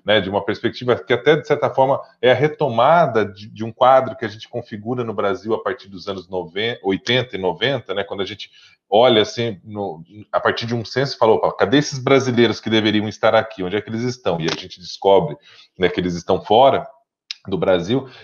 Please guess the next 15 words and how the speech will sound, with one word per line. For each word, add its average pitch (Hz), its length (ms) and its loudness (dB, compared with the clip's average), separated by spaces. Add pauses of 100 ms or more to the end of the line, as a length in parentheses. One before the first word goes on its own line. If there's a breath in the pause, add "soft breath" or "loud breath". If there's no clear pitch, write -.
e 110 80 0
muitas 208 320 2
dessas 170 240 0
pessoas 123 320 -4
que 147 120 2
atuaram 147 720 4
em 123 100 -4
defesa 113 720 0
dos 98 220 -8
direitos 90 500 -2
dos - 160 -18
brasileiros 98 760 0
no, 95 240 -12
no 92 80 -12
exterior 101 640 0